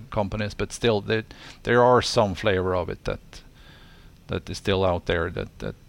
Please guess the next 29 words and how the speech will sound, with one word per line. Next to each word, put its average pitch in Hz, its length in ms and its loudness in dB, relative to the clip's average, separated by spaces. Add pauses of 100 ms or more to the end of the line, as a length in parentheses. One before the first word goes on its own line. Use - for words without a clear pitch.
you 110 200 -8
need 104 280 -2
to 95 300 -2
sort 101 260 -2
of 95 100 -2
open 101 360 -2
up 98 220 -2
your 95 200 0
whole 95 300 0
wallet 92 500 -2
with, 90 260 -4 (100)
with 98 200 -8
secret - 540 -10
sauce 98 340 -4
for, 98 560 -4
for 101 140 -8
the 95 80 -6
world 98 380 0
to 101 120 -8
view, 117 400 -2
but 104 140 -2
it, - 160 -8
it's - 440 -10 (360)
absolutely 113 480 2
not 98 240 -2
like 85 160 -2
that. - 240 -2
You - 80 -6
should 101 260 -4